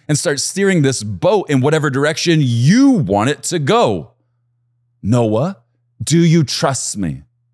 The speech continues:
Okay then, no steering wheel it is. There's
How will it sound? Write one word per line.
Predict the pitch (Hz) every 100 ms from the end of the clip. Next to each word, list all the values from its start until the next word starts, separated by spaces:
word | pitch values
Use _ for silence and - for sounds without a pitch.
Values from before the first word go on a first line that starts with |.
| _ _ _ _ _ _ _ _ _ _ _ -
Okay | - 107
then, | 71 67 - _ _ _ _ _ _ _ _ _ _ _ _ _
no | - 76
steering | 71 - 76 65
wheel | 67 58
it | 62
is. | 57 - - _ _ _ _ _ _ _ _ _ _ _ _ _ _ _ _ _ _ _ _ _ _ _ _ _ _ - _ _ _ _ _ _ _ _
There's | 82 82 78 - -